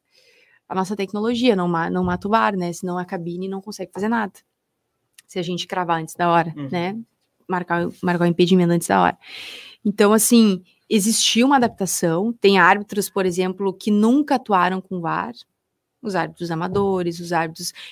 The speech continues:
Speaker 1: que tão na, na, na, na parte de base ainda. Pra mim, eu acho que eu estreiei com var em dois mil e vinte e um, no Gauchão,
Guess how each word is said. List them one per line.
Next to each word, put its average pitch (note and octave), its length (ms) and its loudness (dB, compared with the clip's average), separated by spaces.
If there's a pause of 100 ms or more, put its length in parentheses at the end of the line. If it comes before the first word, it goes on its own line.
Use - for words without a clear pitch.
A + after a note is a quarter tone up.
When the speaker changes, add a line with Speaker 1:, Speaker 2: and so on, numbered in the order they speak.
Speaker 1:
que - 120 -10
tão F#3 180 0
na, F3+ 260 0
na, E3+ 220 -2 (100)
na, F3+ 200 -2
na F3+ 380 -4
parte D#3+ 280 -4
de F#3+ 120 0
base F3+ 480 4
ainda. G3 560 0 (500)
Pra A#3+ 180 4
mim, A3 480 2 (540)
eu F#3+ 180 -8
acho F#3+ 240 -6
que - 80 -4
eu G3 60 0
estreiei F#3+ 560 -2
com F#3+ 320 -6
var F3 600 0 (760)
em G3 60 -6
dois F#3 120 2
mil F#3+ 120 0
e - 20 0
vinte G3 300 -2
e G3 60 0
um, A#3 280 -2 (200)
no F#3+ 120 -4
Gauchão, F3 600 -2